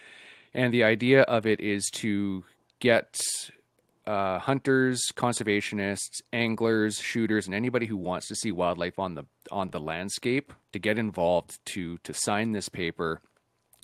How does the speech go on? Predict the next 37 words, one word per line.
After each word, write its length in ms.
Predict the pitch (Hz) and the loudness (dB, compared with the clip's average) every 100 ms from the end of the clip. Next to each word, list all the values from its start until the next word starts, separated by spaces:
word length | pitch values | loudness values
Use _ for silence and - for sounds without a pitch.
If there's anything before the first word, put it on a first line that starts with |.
| - - - | -20 -18 -10
and 340 | 98 104 98 | -6 -6 -6
to 400 | - 107 98 95 - | -8 -6 -4 -6 -8
engage 400 | 101 95 95 92 | -8 -6 -4 -4
their 140 | - 95 | -4 -2
elected 320 | 90 - 90 | -2 -4 -10
officials, 380 | 90 90 87 90 | -10 -10 -12 -10
as 120 | 78 | -8
I 80 | 82 | -8
said, 340 | - 92 73 - - - - | -4 -4 -4 -12 -20 -16 -2
to 80 | |
let 140 | 113 113 | -2 0
them 120 | 117 | 0
know 140 | 107 | 0
that 140 | 104 87 | 0 0
wildlife 520 | 98 107 98 95 - | 0 0 0 -2 -4
is 340 | 82 92 82 - _ _ | -6 -6 -8 -12 _ _
more 340 | - 113 117 107 | -10 2 4 4
important 420 | 101 110 107 104 | 2 0 0 -2
to 60 | 95 | -6
them 200 | 95 90 | -6 -6
than 160 | 95 | -8
being 260 | 95 92 87 | -6 -6 -6
managed 360 | 82 87 80 | -8 -10 -10
socially. 720 | - - 90 92 98 85 67 - - - - - _ | -8 -4 -4 -4 -6 -6 -8 -14 -20 -20 -20 -20 _
And 280 | 98 87 85 - | -8 -8 -10 -8
the, 440 | 90 90 90 82 | -8 -6 -8 -10
the 140 | - 98 | -4 -2
end 160 | 107 | 0
game 220 | 104 104 107 | 0 0 0
of 120 | 107 | 2
it 200 | 120 - | 0 0
is 280 | 90 92 - | -4 -4 -6
to 80 | 95 | -4
have 220 | 92 87 | -4 -4
twenty-five 500 | 104 98 - 95 95 | -6 -6 -2 -2 -2
thousand 480 | 104 98 98 98 92 | 0 0 -2 -6 -4
letters, 560 | 98 104 117 120 - | -2 -2 -2 -4 -8